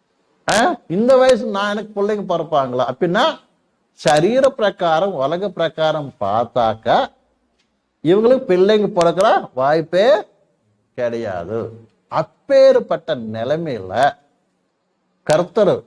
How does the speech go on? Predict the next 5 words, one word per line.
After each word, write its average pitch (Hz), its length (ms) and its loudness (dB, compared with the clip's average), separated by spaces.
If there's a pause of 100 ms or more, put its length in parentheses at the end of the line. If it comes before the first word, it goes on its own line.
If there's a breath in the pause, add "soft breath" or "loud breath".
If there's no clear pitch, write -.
(140)
கரெக்டா 170 400 -2 (240)
தொன்-, 170 400 -6 (240)
அப்ராமுக்கு 147 600 0 (100)
தொண்ணூத்தொன்பது 151 880 -4
வயசுல 165 420 0